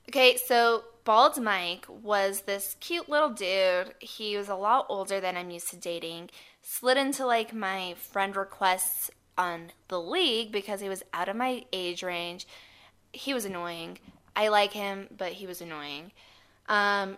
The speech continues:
we also work in the same building, so sometimes I, like, see him in the lobby, and then I, like, have to put my head down and run.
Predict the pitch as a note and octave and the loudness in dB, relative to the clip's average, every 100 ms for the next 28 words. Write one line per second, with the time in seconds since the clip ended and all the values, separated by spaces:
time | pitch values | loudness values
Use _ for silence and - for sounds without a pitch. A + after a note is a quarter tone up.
0 | - G#3 G3 G3 C4 A3+ F#3+ F#3+ G#3 G3 | 0 6 6 6 4 4 2 2 0 -4
1 | - E3+ F3+ E3 D#3+ G3 A3 A3+ F#3+ F3+ | -4 -4 -6 -6 -4 -4 -4 -4 -4 -6
2 | F3+ F#3+ F#3+ F#3+ F3+ F3 E3+ - - E3 | -8 -8 -8 -6 -2 -2 -2 -2 -2 -4
3 | E3 F3+ F#3+ G#3 F#3+ E3+ D#3+ D#3 D#3+ G3 | -8 -8 -6 -6 -6 -6 -2 -2 0 0
4 | A3 - G#3+ F#3 F3+ F3+ F3 F3+ - - | 0 -2 -4 -4 -2 -2 -4 -8 -12 -14
5 | - G3+ F#3+ G3 - E3+ F3 F3+ F3 E3 | -12 -12 -10 -10 -8 -10 -10 -14 -14 -14
6 | D#3+ - G#3+ | -12 -12 -14